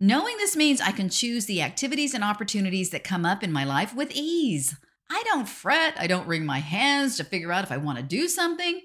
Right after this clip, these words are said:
If it sounds like fun, I'm in. There you go.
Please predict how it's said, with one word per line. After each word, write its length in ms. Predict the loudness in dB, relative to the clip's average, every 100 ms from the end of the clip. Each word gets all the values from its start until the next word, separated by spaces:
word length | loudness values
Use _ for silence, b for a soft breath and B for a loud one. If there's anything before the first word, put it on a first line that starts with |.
| _
If 180 | -4 -4
it 140 | -4
sounds 320 | 0 2 2
like 220 | 2 0 2
fun, 340 | 4 4 0 -2
I'm 180 | 2 4
in. 320 | 4 2 -2 -6 -2
There 140 | 2
you 140 | 4
go. 300 | 4 2 0